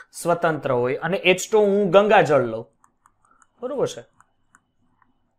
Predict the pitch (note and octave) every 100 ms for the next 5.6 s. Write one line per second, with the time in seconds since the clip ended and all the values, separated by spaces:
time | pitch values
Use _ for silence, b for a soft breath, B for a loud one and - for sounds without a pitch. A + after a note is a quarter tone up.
0 | _ _ _ _ _ D3 E3+ F#3 G3+ G3
1 | A#3 B3+ A3 G3+ E3+ F#3 A#3+ A3 D3+ D#3
2 | G3+ A3 E3+ F#3+ G#3+ A3 A3+ A3+ A3 A#3+
3 | C4 B3+ F3+ C#3 C#3 C#3+ D#4 - E3+ F#3
4 | F#3+ F3+ E3 D#3+ E3 E3+ D3 E3 D#3+ C#3
5 | D#3 G3+ B3+ B3 C#4 C4+